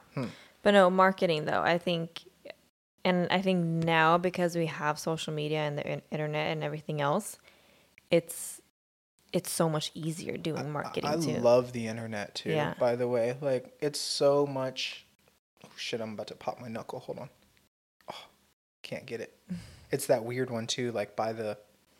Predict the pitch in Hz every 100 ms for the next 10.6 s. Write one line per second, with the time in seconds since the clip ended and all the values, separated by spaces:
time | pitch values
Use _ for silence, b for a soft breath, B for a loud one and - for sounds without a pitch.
0 | _ _ - 139 - - _ 139 127 110
1 | 110 - - _ - _ _ _ _ _
2 | _ - 240 240 - 208 202 156 156 151
3 | 147 139 131 131 139 156 160 127 123 -
4 | 113 - - - 180 196 202 151 170 170
5 | 175 156 156 - 156 156 - 160 - _
6 | - - - 170 147 185 - - - -
7 | - - - _ 143 127 - 123 117 110
8 | 107 120 117 120 - 123 120 117 - _
9 | _ _ _ _ _ _ _ 139 117 -
10 | - _ 170 147 117